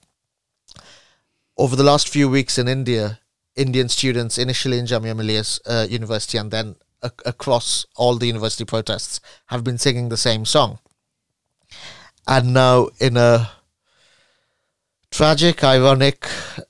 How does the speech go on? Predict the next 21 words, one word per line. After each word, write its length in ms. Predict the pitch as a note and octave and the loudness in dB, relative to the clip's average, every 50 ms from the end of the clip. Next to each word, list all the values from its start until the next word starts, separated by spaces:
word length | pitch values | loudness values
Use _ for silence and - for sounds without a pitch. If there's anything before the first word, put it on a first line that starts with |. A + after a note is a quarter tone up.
| _ _ _ _ | _ _ _ _
perhaps 600 | - B2 C3+ C3 B2+ - - - - - - - | -2 2 2 2 2 0 -2 -2 -2 -2 -2 -4
horribly 640 | - - - - - C#3 C#3 C3 B2+ B2+ G#2+ B2+ B2+ | -8 -12 -16 -6 2 4 4 4 4 2 0 0 0
appropriate 640 | A#2+ A#2 - B2 A#2+ - - B2 A#2+ A#2 - - B2+ | 0 0 0 -2 -2 -2 0 0 0 0 -2 -4 -6
move, 380 | A#2+ A#2 A2+ G#2 G#2+ - - _ _ _ _ _ _ _ | -4 -4 -4 -6 -8 -12 -20 _ _ _ _ _ _ _
uh, 240 | - B2 B2 B2 A#2+ | -2 0 2 2 2
the 140 | - B2 C3+ | 2 2 2
Indian 240 | C3+ C3+ C3+ C#3 C3+ | 2 4 2 2 2
Institute 320 | C#3 B2+ - - C#3 - | 0 -2 -2 0 0 0
of 120 | C3 A#2+ - | 0 0 -2
Technology, 500 | - - - C3 A#2+ A#2+ A#2+ G#2 A#2 A#2 | -4 -2 0 2 2 2 2 2 4 4
I 180 | A2 A2+ A2+ | 4 4 4
I 40 | A#2 | 2
T 180 | A#2 - - A#2+ | 0 0 -2 -2
in 100 | A2+ A2+ | -2 -2
Kanpur, 600 | - B2 A#2 A2 A#2 A#2 - A#2+ A2 G#2 F#2+ - | 0 0 0 0 0 -2 -2 0 0 0 0 -2
the 100 | - A#2+ | -2 -2
administration 720 | G#2+ A#2 B2 A#2+ A#2 - - B2+ A#2+ A2+ - - B2 A2+ | -2 -4 -4 -4 -4 -2 0 0 0 0 0 -2 -2 -2
have 180 | A2+ A#2 G#2+ A2+ | -2 -4 -4 -2
launched 340 | B2 A#2 A#2 A#2 - - | 0 0 0 0 -2 -4
an 120 | B2 A#2 A2+ | -6 -6 -4
investigation 760 | A2+ A2 A2+ - - B2+ G#2+ A#2 A#2 A2 - - G#2+ G2+ | -2 -2 -2 -2 -2 -2 -2 -2 -2 -2 -2 -6 -6 -8